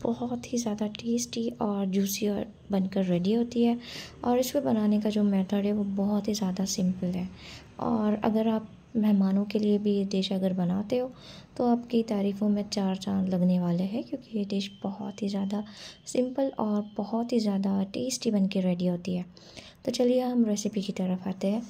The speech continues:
यहाँ पर मैंने एक कंटेनर लिया है, जिसमें मैंने वन के जी चिकन ऐड किया है।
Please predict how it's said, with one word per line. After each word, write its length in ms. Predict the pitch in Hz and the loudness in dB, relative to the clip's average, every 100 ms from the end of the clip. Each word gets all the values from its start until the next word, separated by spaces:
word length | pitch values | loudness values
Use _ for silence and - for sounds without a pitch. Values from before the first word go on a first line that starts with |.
| - - - - 233 | -14 -10 -6 -2 4
यहाँ 160 | 240 | 4
पर 140 | 240 320 | 4 0
मैंने 340 | 320 320 294 | 0 0 0
एक 80 | 277 | 0
कंटेनर 500 | 247 214 208 202 202 | 2 2 4 2 2
लिया 240 | 196 196 | 2 2
है, 100 | 214 | 2
जिसमें 300 | 269 240 233 | 4 2 2
मैंने 300 | 214 208 208 | 2 2 2
वन 260 | 202 196 190 | 0 2 0
के 200 | 196 196 | 0 -4
जी 160 | 196 220 | -2 -4
चिकन 400 | - 202 202 196 | -4 -4 -2 0
ऐड 240 | 185 180 | -2 -4
किया 260 | - 185 180 | -4 -4 -4
है। 100 | 180 | -4